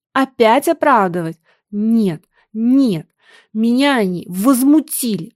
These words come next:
озлобили. «Вася!» кротко перебила его сестра. «А если это безнадёжность? В прошлом одно горе, нет выбора в будущее, и только минута,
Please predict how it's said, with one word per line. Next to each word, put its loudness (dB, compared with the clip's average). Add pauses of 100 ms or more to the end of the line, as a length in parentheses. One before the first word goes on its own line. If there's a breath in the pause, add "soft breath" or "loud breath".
озлобили. 2 (300)
«Вася!» -4 (800)
кротко -4
перебила -8
его -8
сестра. -14 (460)
«А -4
если -2
это -6 (180)
безнадёжность? 0 (560)
В -20
прошлом -2 (100)
одно 0
горе, 0 (100)
нет 0
выбора -2
в -14
будущее, -4 (300)
и -4
только 0
минута, -4